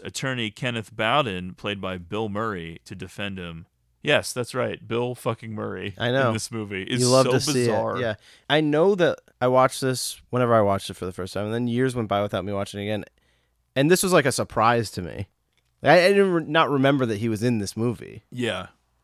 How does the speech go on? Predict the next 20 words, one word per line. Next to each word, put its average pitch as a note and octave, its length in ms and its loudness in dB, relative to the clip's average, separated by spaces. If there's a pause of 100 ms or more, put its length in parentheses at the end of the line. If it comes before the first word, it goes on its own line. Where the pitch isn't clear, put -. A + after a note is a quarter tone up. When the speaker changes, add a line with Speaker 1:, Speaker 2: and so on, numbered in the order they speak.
(240)
Speaker 1:
This F#4+ 180 0
was G4 140 2
sort A3 260 2
of C#3+ 120 -2
during B2 380 0
a A2 120 0
darker G#2 500 0
time G2 400 -4
in G2+ 80 -8
his G2 160 -10
career F#2 400 -6
in C#3 60 0
Speaker 2:
Yeah. B2+ 140 4
Speaker 1:
terms G2+ 140 0
of F2 100 -16
quality. F2+ 600 -8 (200)
He A#2+ 100 -4
hadn't A2+ 200 -2
quite F#2+ 400 -4
fully F2 540 -10